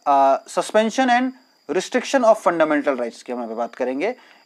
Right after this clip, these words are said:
कि जो मौलिक अधिकार है, उनका निलंबन एवं निर्बंधन, ठीक है, restrictions and, अ, suspension। तो कब उनको सस्पेंड करते हैं, कब निलंबित कर सकते हैं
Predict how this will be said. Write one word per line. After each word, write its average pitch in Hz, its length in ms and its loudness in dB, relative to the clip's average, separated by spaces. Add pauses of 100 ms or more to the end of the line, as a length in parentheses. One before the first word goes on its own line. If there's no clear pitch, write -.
कि 196 240 -2
जो 180 120 2
मौलिक 185 360 4
अधिकार 170 360 4
है, 170 180 4
उनका 185 300 0
निलंबन 190 540 0
एवं 196 180 2
निर्बंधन, 135 560 -2 (720)
ठीक 180 140 -4
है, 151 120 4
restrictions 202 520 -4 (640)
and, 196 220 0 (680)
अ, 123 200 -4
suspension। 180 540 -4 (240)
तो 120 40 -14
कब 175 180 -2
उनको 196 200 -2
सस्पेंड 185 360 -4
करते 165 240 0
हैं, 208 100 -4
कब 175 140 -2
निलंबित 170 360 -2
कर 175 120 -4
सकते 170 260 -10
हैं 254 180 -8